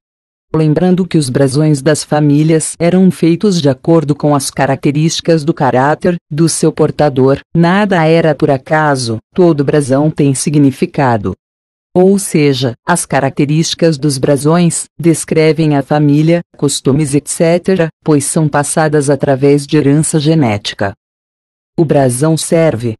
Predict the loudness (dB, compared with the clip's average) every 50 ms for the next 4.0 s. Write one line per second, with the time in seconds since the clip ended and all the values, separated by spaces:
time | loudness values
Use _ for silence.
0 | _ -4 -4 -4 0 2 2 4 4 2 2 2 0 -2 0 -2 -4 -4 -4 _
1 | _ -2 0 2 0 0 0 0 0 0 2 2 2 2 0 0 -2 -2 -2 -2
2 | -2 -2 -4 -4 -4 -4 -2 0 0 -2 -2 -2 -2 0 0 0 0 0 -4 -6
3 | -2 0 0 0 2 2 0 -2 0 -2 -2 0 2 2 2 2 2 2 0 -2